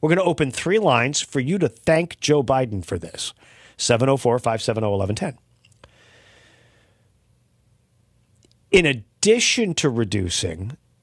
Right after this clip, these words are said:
the U S economy's carbon footprint, the Department of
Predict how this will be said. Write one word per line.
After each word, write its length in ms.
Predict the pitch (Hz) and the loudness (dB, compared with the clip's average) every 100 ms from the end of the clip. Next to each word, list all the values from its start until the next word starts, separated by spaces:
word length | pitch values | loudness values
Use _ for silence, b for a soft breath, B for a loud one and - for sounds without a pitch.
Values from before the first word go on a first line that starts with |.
| _ _ - | _ _ -4
the 220 | 120 113 | -2 0
U 440 | 98 95 139 175 | -2 0 2 2
S 240 | 190 202 247 | 2 0 -4
economy's 720 | 214 170 147 139 139 143 - _ | -4 0 2 4 2 0 -2 _
carbon 640 | - - - 180 180 214 220 | -6 -4 0 2 2 0 0
footprint, 1000 | - - 220 220 - 98 82 131 - - _ _ _ _ _ b b b b b b b _ - | -4 0 0 -2 -6 -6 -6 -10 -12 -14 _ _ _ _ _ b b b b b b b _ -6
the 80 | 110 | -4
Department 640 | 107 - 143 - 185 220 | -2 2 2 2 -4 -2
of 160 | 214 | -2